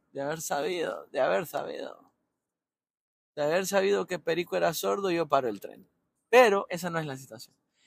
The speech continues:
Entonces, solo hay dos, eh, pumps ahorita echando gasolina. Lo bueno es que van rápido, porque ya ahorita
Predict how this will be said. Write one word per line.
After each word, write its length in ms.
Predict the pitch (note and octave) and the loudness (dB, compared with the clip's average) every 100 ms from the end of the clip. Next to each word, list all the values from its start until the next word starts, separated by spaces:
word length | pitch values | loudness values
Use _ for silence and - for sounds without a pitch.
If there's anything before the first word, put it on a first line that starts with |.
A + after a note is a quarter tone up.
| _ _ | _ _
Entonces, 580 | E3+ F3 G#3+ G3+ F#3 F3 | -8 -2 -2 0 -4 -6
solo 460 | - F#3 G3+ G3 - | -2 0 0 -2 0
hay 300 | F#3 G3+ G3+ | 0 0 -2
dos, 580 | E3+ G3 G#3+ A3+ - _ _ _ _ _ _ _ _ - | -6 -2 -2 -2 -14 _ _ _ _ _ _ _ _ -8
eh, 240 | D#3+ D3 | -4 -4
pumps 520 | - F3 C3 B2 - - | 2 2 2 -6 -20 -6
ahorita 360 | C3+ D3+ D#3 D3 | -2 -2 -2 -4
echando 360 | - D#3 D3+ | -4 -4 0
gasolina. 580 | C#3+ C3+ B2+ A#2+ A2 G#2+ _ _ | -2 -2 -8 -10 -12 -18 _ _
Lo 100 | D#3+ | 0
bueno 180 | F#3+ C4 | 2 0
es 40 | |
que 120 | - C#4 | -2 -4
van 180 | C4 | -4
rápido, 520 | G3+ D#3+ A#2+ C#2+ C2 _ - | 4 4 4 -6 -12 _ -12
porque 260 | C#3+ - C#3+ | -12 -6 0
ya 140 | D#3 | 4
ahorita 540 | F#3 G3 F#3 G#3+ F#3 | 4 2 -4 -6 -8